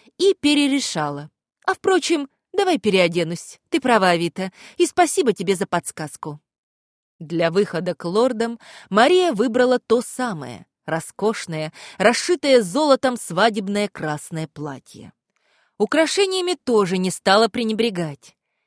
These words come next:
И крупная брошь удачно легла на складки лифа, и пара перстней с серьгами заняли своё место. Те самые украшения с чёрным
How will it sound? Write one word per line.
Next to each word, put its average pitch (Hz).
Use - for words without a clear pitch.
И 359
крупная 226
брошь 226
удачно 277
легла 254
на 247
складки 254
лифа, 226
и 240
пара 247
перстней 285
с -
серьгами 190
заняли 294
своё 196
место. 165
Те 214
самые 190
украшения 185
с -
чёрным 208